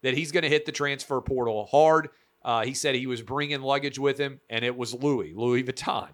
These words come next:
Uh, he told a lot of the players on Colorado's team right now, "It's time for you to go," uh, and he has reinvigorated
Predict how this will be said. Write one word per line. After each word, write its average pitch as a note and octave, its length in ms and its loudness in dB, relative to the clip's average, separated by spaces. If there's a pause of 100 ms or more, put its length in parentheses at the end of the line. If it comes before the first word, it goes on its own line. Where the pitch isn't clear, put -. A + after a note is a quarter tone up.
(420)
Uh, A2 200 4
he C3+ 140 -4
told C#3+ 260 2
a C#3 60 2
lot C#3 180 6
of C#3 60 0
the C3+ 80 -4
players C#3 420 0
on B2+ 160 -4
Colorado's B2+ 560 0
team B2+ 240 -8
right B2 200 -2
now, C#3+ 400 0 (120)
"It's - 120 -12
time C3+ 260 0
for C#3 120 -8
you C3 200 -4
to A2 80 -8
go," D3 520 2 (380)
uh, A2+ 400 4
and B2 180 -4
he C#3+ 180 -2
has C3 180 0
reinvigorated A#2+ 880 -2